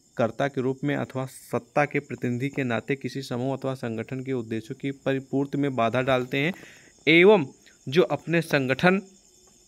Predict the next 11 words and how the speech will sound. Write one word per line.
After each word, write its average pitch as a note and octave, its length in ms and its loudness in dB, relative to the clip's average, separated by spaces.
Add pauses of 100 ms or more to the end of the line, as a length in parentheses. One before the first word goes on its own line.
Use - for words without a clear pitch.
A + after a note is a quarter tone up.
(240)
द्वारा B2+ 380 6
निर्धारित C3+ 480 2
किए C#3+ 160 2
गए C#3+ 140 2
दंड C3+ 280 0
को C#3 140 -2
उन C#3 220 -2
व्यक्तियों B2+ 340 -2
पर C3 120 0
लागू, A2+ 400 2
अ, - 60 -8